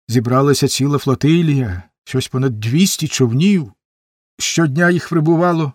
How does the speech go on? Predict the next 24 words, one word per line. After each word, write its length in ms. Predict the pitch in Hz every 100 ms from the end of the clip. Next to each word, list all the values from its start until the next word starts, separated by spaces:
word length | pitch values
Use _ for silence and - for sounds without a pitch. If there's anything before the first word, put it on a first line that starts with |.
| _
до 140 | 120 147
Білого 360 | 170 165 151
Коня 280 | 139 151 165
по 160 | - 156
сорок-п'ятдесят, 1200 | - 170 170 160 - 151 139 127 - 190 208 - _ _ _ _
а 420 | - 131 131 127 -
дістатися 720 | 107 143 - 165 160 160 160
північно-західного 1160 | - 143 127 151 - 139 139 151 151 139 127 123
берега 460 | 123 165 165 165 - - - _ _ _
і 160 | 135 131
не 140 | 151
повернутись 840 | - 165 156 143 156 190 190 - 156
назад 680 | 147 113 156 196 - - _ _ _ _ _
пощастило 680 | - 143 - 151 - 202 196
лише 300 | 170 160 185
двом-трьом 840 | 160 123 185 190 - 160 175 165 131
з 120 | 107
них. 460 | 110 98 - - _ _ _ _ _ _
Вода 460 | 104 117 131 131 131
вздовж 400 | 120 107 131 113
берегів 720 | 113 117 104 127 175 185 170 - _ _ _ _ _ -
замерзала 760 | 117 139 143 131 156 160 147
на 260 | 131 131 127
очах. 560 | 123 - 101 - -